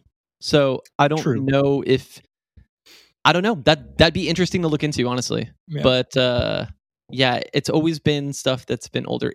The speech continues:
Speaker 1: Ian, you look literally <laughs> breath-, like
Speaker 2: You
Speaker 1: your
Speaker 2: went
Speaker 1: breath has been
Speaker 2: pale.
Speaker 1: taken out of your body. Like,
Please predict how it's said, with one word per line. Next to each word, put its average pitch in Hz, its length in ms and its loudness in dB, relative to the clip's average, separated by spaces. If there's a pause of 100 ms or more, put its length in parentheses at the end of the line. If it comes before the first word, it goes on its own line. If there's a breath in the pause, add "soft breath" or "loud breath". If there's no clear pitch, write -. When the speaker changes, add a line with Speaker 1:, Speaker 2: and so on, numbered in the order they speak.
Speaker 1:
Ian, 156 240 -2
you 165 160 -4
look 220 200 -2 (120)
literally 147 840 0
<laughs> 180 260 -4 (220)
breath-, - 320 2
like - 140 -4
Speaker 2:
You 180 60 8
Speaker 1:
your - 100 2
Speaker 2:
went 214 160 4
Speaker 1:
breath 196 160 2
has 165 140 4
been 139 100 4
Speaker 2:
pale. 135 100 2
Speaker 1:
taken 202 240 2
out 196 80 6
of 190 80 0
your 180 140 0
body. 156 340 2
Like, 170 160 0